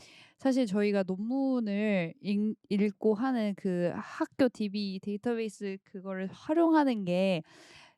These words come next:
무료이잖아요, 학생으로서. 근데 어쨌든 학교 졸업을 하는 순간부터 그게 다 유료화되고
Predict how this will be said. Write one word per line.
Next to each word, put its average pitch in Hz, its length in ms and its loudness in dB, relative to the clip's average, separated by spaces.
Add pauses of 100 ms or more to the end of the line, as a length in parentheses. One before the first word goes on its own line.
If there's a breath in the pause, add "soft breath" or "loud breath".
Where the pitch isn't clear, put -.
(140)
무료이잖아요, 202 1160 0
학생으로서. 190 960 0
근데 208 400 -2 (460 soft breath)
어쨌든 277 500 0
학교 294 280 0
졸업을 226 460 0
하는 247 240 -2
순간부터 240 840 0 (100)
그게 214 160 -8
다 196 240 -6
유료화되고 226 920 0